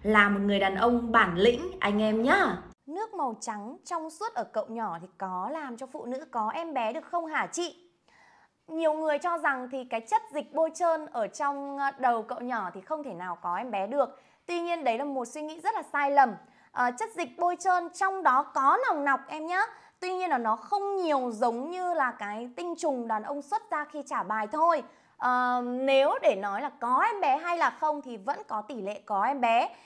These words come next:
Tuy nhiên nó là hên xui em nhá. Nên là nếu như mà đàn ông muốn tránh có em bé một trăm phần trăm thì nên sử dụng ba con sói từ đầu đến cuối cuộc yêu anh em nhá. Quỳnh ơi, anh sử dụng kẹo đổi gió của nhà em cứng quá.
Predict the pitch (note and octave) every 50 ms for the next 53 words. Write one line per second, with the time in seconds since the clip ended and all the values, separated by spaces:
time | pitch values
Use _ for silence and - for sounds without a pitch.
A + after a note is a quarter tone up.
0 | - _ _ _ F4+ F4+ F#4 F4+ F4+ F4+ F4 E4 D4 A#3 A3+ C4 C#4 B3+ A#3+ C4+
1 | D#4 D#4+ D#4 D4+ D#4 D#4+ E4 D#4+ D#4+ D#4+ D#4 D#4 D#4+ F4+ G4 A4+ G#4+ - - -
2 | _ _ - C#4 D#4 E4 E4 D#4+ D4+ C#4+ C4 A#3+ A3+ A3+ A#3 A3+ A3 B3+ D#4 D4+
3 | C#4 A#3 G#3+ G#3 G3+ - - C4 C4+ C4 B3 A#3+ A#3 A#3 B3+ B3 - - C4+ C4
4 | C#4+ E4 D#4+ E4 - D#4 D#4+ C#4 B3+ A#3+ C4+ D#4 D4+ D4+ D#4 - F4 F4 E4+ D#4+
5 | C#4 C4+ E4+ E4 E4 D#4 D4+ - - _ _ _ - D#4 D4 C#4+ E4 E4 E4 D#4+
6 | - C4 A#3+ B3 C4 B3+ - _ - C#4 D4 D4+ D4+ D4+ D4 D4 D4 - A3+ G#3+
7 | G3+ A#3 C4 - - D4 C4+ A#3+ A3 A#3 A#3 A3+ G#3 G3+ G3 F#3+ G3 G#3+ G#3+ -
8 | - A3 A3 A3+ B3+ C#4 D4+ - - _ - C#4+ D4+ D4 C#4+ C4+ C4+ C#4 - C4
9 | C4+ C#4 C#4 C#4 C#4 D4 E4 F#4+ G4+ D#4+ G3+ G3 - - B3+ A#3+ A3+ A#3 A#3 B3
10 | B3+ C4 B3+ A#3 - - D4 D4 D4 D4 C#4+ A3 G3+ A#3+ B3+ - A#3+ - - D#4
11 | - - A3+ B3 A#3+ F#3+ F3 E3 F#3+ F#3+ F#3+ G3+ A#3+ D4 A3+ G3+ G3+ G3+ - -
12 | F3+ C4+ C#4 C4+ - C4+ B3 A#3 B3 C#4 - D4 B3 A3+ A3 A3+ B3 E4 G4+